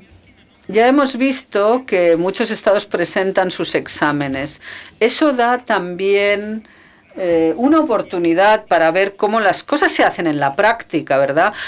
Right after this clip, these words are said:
Yo no creo que esos estados que han compartido, eh, sus perspectivas entren en conflicto con sus intereses de seguridad nacionales.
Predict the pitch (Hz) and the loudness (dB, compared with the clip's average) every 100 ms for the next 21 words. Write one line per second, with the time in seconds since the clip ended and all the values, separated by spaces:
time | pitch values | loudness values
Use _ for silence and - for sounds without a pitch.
0 | - 202 254 320 311 285 269 220 226 214 | -4 0 2 2 2 2 0 -2 -2 -2
1 | 175 - 185 180 175 175 170 - - - | -4 0 2 4 2 0 -2 -10 -20 -20
2 | - - 180 170 170 196 180 170 165 202 | -20 0 2 2 0 -2 2 0 0 -2
3 | 196 185 170 165 - - - - - _ | 0 2 4 2 -2 -16 -20 -20 -20 _
4 | - _ _ _ _ _ 175 156 160 160 | -20 _ _ _ _ _ 0 0 0 -2
5 | - 147 - 151 - - 202 208 185 160 | -2 -2 -2 -4 -4 -2 0 4 4 6
6 | 156 151 151 - - - 151 _ - - | 6 4 0 -10 -18 -18 -18 _ -20 -20
7 | 92 - - - - - - - - 190 | -20 -12 -12 -12 -20 -20 -18 -10 -4 0
8 | 190 208 196 170 170 156 190 208 214 - | 0 0 0 0 0 0 -2 -2 -4 0
9 | 175 160 160 160 156 165 165 - 170 160 | 2 2 0 0 2 0 -4 -2 2 2
10 | 160 190 170 170 175 185 175 165 156 160 | 0 -2 0 0 0 0 0 0 2 2
11 | 147 151 143 - 151 170 220 180 151 143 | 2 2 0 0 0 2 0 0 -2 -4
12 | 147 - - | -10 -14 -18